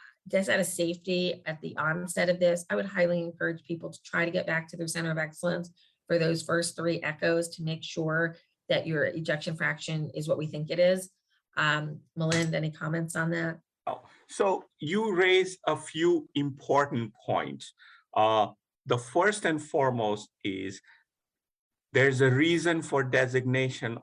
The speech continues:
Speaker 2: of experience center, center of excellence is because, you know, it's, it's not that there are better machines. It is just a, the team approach, which looks at things, uh, in a specific way,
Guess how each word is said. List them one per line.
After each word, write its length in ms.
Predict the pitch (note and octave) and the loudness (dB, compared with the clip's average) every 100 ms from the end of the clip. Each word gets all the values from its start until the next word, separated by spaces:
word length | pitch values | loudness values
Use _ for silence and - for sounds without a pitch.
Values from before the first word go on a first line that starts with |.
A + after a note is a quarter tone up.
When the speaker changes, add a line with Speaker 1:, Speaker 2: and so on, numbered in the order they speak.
| - | 0
Speaker 2:
of 320 | A2+ A2 - - - _ _ _ _ - | 2 2 -2 -18 -20 _ _ _ _ -8
experience 720 | A#2+ - C#3 B2+ B2 A#2 A2+ | -6 -2 2 4 4 2 0
center, 380 | - A2 A2+ A2+ | 0 0 0 -2
center 360 | - A2 A#2 | 0 -2 0
of 100 | G#2+ | 0
excellence 480 | A2+ B2+ - G2 G2 | 0 0 -2 -8 -4
is 160 | G2+ - | -6 -6
because, 640 | - G#2+ - A2+ A2+ G#2+ - _ - | -8 -8 0 4 4 2 -6 _ -6
you 100 | D3 | -2
know, 100 | B2+ - | -2 -2
it's, 520 | B2+ - - - - _ _ - | -6 -8 -12 -14 -20 _ _ -10
it's 180 | B2+ - | -6 2
not 260 | F3 G3 | 2 4
that 200 | F#3+ E3+ | 4 2
there 140 | D3+ D#3+ | 4 4
are 120 | D3 | 4
better 260 | C3+ C#3+ C3+ | 4 4 2
machines. 640 | C3 - A#2 D2+ D2 - _ | 0 0 -2 -2 -8 -14 _
It 160 | - B2+ | -2 0
is 340 | B2+ B2 A#2+ - - A#2+ | 2 2 0 -6 -14 -4
just 400 | C#3 C3+ C3+ - _ _ - | 0 0 -2 -14 _ _ 0
a, 300 | A2+ A#2+ A#2+ - | 2 2 -2 -4
the 140 | A2 | -2
team 380 | A2+ - D#3+ E3+ | -2 -2 -2 0
approach, 560 | D3 D3 B2+ A#2 A#2 - - | 0 0 2 4 2 -2 -8
which 320 | A#2+ B2 B2 | -2 -2 -2
looks 400 | A2 A#2 D3+ - | -2 2 2 2
at 200 | C#3+ C#3+ - | 0 0 0
things, 520 | C#3 B2 A#2+ A#2+ - _ - - - | 0 0 -2 -6 -12 _ -20 -8 2
uh, 280 | G#2 G#2+ G#2+ | 6 6 4
in 160 | - B2 | 0 0
a 80 | B2 | 0
specific 560 | - A2+ - D3 B2+ A#2+ | -2 -6 -2 0 0 -2
way, 400 | G#2 G2 G2+ | 2 2 2